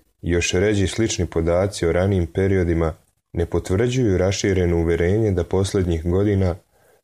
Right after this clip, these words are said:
manastire opsedaju mase mladih, lepih i pametnih budućih kaluđera, lepih staraca. Čini se da su najnovija otvorenost političke javnosti za crkvena, više nego verska pitanja,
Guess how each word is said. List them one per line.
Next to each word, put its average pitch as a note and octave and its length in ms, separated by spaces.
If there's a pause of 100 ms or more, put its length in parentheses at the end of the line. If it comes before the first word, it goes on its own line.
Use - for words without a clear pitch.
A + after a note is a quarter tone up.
(140)
manastire G2 520
opsedaju F#2 560
mase F2+ 360
mladih, F#2+ 580
lepih G2 480
i D#2+ 100
pametnih F#2 540
budućih F2+ 520
kaluđera, E2 640 (460)
lepih F2+ 440
staraca. D#2 640 (960)
Čini A2 280
se G2 160
da F2 100
su - 160
najnovija G2+ 580
otvorenost F#2 640
političke F2 580
javnosti F#2 600
za D#2+ 120
crkvena, D#2+ 640 (600)
više F2 320
nego D#2+ 240
verska E2 460
pitanja, G2+ 680